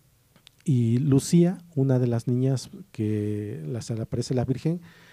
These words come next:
le pregunta a la Virgencita sobre dónde están unas amigas de ellas que apenas habían muerto. Le pregunta, "¿Y, y María, una de sus amigas, dónde está?". Y le dice la Virgen, "Está en el cielo".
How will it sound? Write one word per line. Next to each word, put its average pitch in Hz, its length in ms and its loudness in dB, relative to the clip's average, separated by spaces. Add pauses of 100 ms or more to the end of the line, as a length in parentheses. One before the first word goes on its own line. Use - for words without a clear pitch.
(260)
le 139 100 4
pregunta 180 420 2
a 196 40 0
la 165 100 2
Virgencita 139 640 0
sobre 120 500 2
dónde 170 380 2
están 151 540 -2
unas 156 360 2
amigas 131 360 0
de 120 100 2
ellas 123 400 -2
que - 100 -6
apenas 147 420 0
habían 117 260 -2
muerto. 123 380 -2 (600)
Le 123 120 -2
pregunta, 120 640 -4 (400)
"¿Y, 120 800 0 (220)
y 135 160 -4
María, 165 520 -2 (180)
una 120 260 -6
de 117 100 -4
sus - 220 -12
amigas, 131 340 -2
dónde 175 260 2
está?". 202 320 -4 (500)
Y 123 100 -4
le 117 100 0
dice 117 240 -2
la 113 140 -2
Virgen, 113 400 0
"Está 113 240 -4
en 120 80 -4
el 113 100 -2
cielo". 113 320 -4